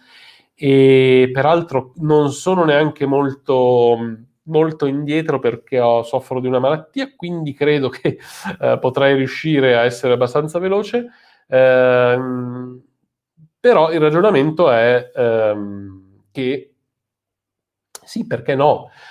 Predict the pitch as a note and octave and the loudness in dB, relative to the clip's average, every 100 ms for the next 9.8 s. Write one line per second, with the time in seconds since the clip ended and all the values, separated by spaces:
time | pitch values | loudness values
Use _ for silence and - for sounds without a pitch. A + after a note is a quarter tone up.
0 | - C3+ C3+ D3+ F#3+ D3+ D#3 F3+ D#3+ F#3 | -10 -2 0 0 0 2 4 6 4 4
1 | F#3 B3+ D#4 - - D3 G3 A#2+ A#2 C#3+ | 2 4 2 0 0 0 2 2 0 0
2 | F#3+ G3 A#3 E3 G3+ B3+ - D3 B2+ B3 | 0 0 0 0 0 -2 -6 -8 -6 -6
3 | B3+ - A#2+ G#3 F3 - C#3 F3 F#3+ F#3 | -6 -6 -6 -6 -6 -6 -4 0 0 0
4 | - F#3 - - _ _ _ _ - D#3 | -2 -4 -4 -10 _ _ _ _ -4 0
5 | C#3+ C#3 C3+ C3 G3 C#4+ B3 E3+ C#3+ C#3 | 2 2 0 -2 -4 -4 0 2 2 0
6 | C#3 C3+ D#3 D3+ D3 - D#3+ - F3+ F3 | -2 -2 -2 -2 -4 -8 -12 -6 -2 0
7 | F3 E3+ F3 F#3 F3+ E3 - D#3+ - D#3 | 0 0 -2 -2 -4 -6 -10 -12 -8 -4
8 | F#3 G3 C#4+ - - C3 B2 A#2+ - A2+ | -4 -4 -6 -8 -8 -4 -4 -4 -8 -8
9 | - C3 C3+ D3+ D#3 E3+ G#3+ | -8 -6 -4 -2 0 0 -2